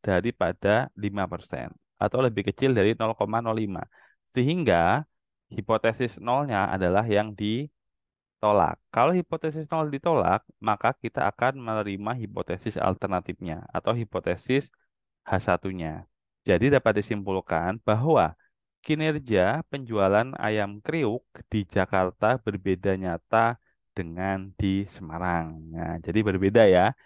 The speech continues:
Mana yang lebih tinggi kita bisa melihat dari kecenderungan skornya ya.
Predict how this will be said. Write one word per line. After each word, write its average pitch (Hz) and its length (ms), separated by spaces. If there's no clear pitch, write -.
Mana 98 320
yang 104 80
lebih 98 240
tinggi 113 240
kita 123 240
bisa - 240
melihat 107 240
dari 104 160
kecenderungan 98 640
skornya 104 480
ya. 87 140